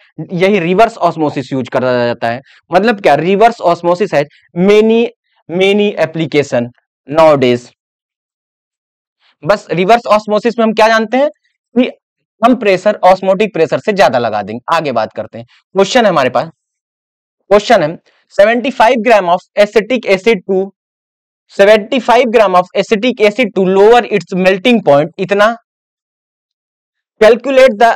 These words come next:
osmotic pressure in Pascal exerted by solution prepared by dissolving one point वन पॉइंट ज़ीरो gram of polymer, molar mass इतना दिया, इतना। Osmotic pressure निकालना है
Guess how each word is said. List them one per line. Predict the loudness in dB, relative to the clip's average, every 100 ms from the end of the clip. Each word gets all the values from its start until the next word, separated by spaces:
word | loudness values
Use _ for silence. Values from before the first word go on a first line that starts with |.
| 0
osmotic | 0 0 0 0 0
pressure | 0 2 0
in | -2 -6 _ _ -2
Pascal | -2 -2 -2 -2 -4 _ -2 0
exerted | 2 2 2 -2
by | 2 0 2
solution | 2 2 -2 -2 -2 -4
prepared | -4 0 2 2 0
by | -2 -4 _ _ -8 -4
dissolving | -2 2 2 2 -2 0 2
one | 2
point | 0 0 0 -4 _ _ _ _ _
वन | 0 0
पॉइंट | 2 0 0
ज़ीरो | 0 2
gram | 4 2 2
of | 0 0 0
polymer, | 2 2 0 -2 0
molar | 2 2 2
mass | 0 -2
इतना | -4 -2 0
दिया, | 0 0
इतना। | -2 -6 -10 _ _ 0
Osmotic | 0 2 0 0
pressure | -2 -2 -2
निकालना | -2 0 0 2
है | -2